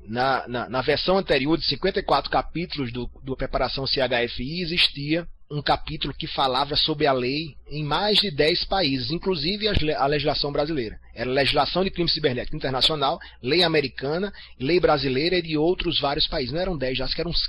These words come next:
quinze países diferentes. E aí focou agora mais na legislação brasileira. Esperamos que futuramente, com a tradução, também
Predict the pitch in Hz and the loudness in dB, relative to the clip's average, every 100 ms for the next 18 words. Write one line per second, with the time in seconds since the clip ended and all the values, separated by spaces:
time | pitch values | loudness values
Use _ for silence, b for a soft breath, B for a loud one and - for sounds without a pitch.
0 | - 233 247 202 175 156 156 139 139 156 | -4 -4 -4 -6 -6 -4 -2 -4 -4 -4
1 | 147 82 - B B B - 135 143 156 | -4 -6 -12 B B B -6 0 2 2
2 | - 170 - 151 131 135 143 131 131 143 | 0 0 2 2 2 2 0 0 0 0
3 | 135 135 127 127 120 135 147 156 151 160 | 0 0 -2 -2 -4 -2 -2 -2 -2 -4
4 | B B - - 180 147 139 147 160 - | B B -4 -2 0 -2 -2 -2 -4 -6
5 | 160 156 135 123 131 - 135 - 131 117 | -4 -2 0 -2 -4 -4 -6 0 0 2
6 | - 131 139 143 123 120 139 | 0 0 -2 -4 -4 -6 -8